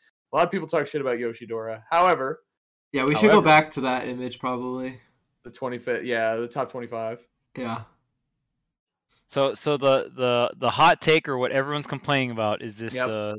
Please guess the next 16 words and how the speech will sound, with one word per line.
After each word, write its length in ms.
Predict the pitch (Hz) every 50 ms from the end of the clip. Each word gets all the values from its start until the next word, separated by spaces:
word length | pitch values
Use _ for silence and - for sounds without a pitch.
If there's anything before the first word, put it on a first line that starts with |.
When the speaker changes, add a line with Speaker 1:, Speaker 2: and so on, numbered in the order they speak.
| - -
Speaker 3:
the 80 | 113
big 260 | 101 101 127 131 123 127
nose 240 | 135 139 135 123
dinosaur 540 | 110 135 127 127 127 123 - - 143 135 131
here, 200 | 120 131 139 143
Yoshidora. 680 | 135 123 123 117 - 131 117 120 120 127 139 147 147 147 - _ _ _ _
Is 80 | 113
that 160 | 113 113 117
it? 160 | 131 147 151 - _ _ _ _ _ _ _ _ _ _ _
Speaker 1:
Yoshi 400 | - 139 156 175 175 - 214 208
over 300 | 160 165 170 165 151 151
Light, 480 | 135 120 113 117 131 139 151 165 156 - _ _ _
Cola, 840 | - - - - 165 160 156 156 160 160 160 160 170 180 175 147 _ _ _ _ _ _ _ 117
Speaker 2:
Elegant. 520 | 117 113 117 120 113 120 123 123 120 - - _ _ _ _ _ -
Speaker 1:
Esam, 760 | 147 151 160 165 151 - - 170 160 160 175 180 180 190 - -
Elegant. 600 | 143 143 147 151 160 156 160 165 170 175 185